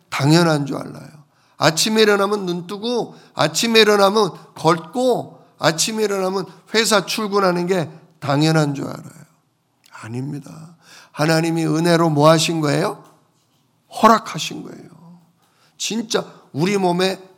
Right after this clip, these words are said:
염증이 갑자기 일어나고, 우리 몸에 진짜 암세포가 확 퍼져버리면 진짜 생각지도 못하게 우리가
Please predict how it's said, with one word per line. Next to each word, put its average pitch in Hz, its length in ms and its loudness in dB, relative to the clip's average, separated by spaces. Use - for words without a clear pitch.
염증이 165 680 -4
갑자기 - 720 -8
일어나고, 139 640 -10
우리 175 220 -4
몸에 180 460 -4
진짜 175 540 -10
암세포가 170 1000 -2
확 - 580 -14
퍼져버리면 180 1000 -4
진짜 - 300 -18
생각지도 165 680 -8
못하게 139 560 -16
우리가 120 500 -12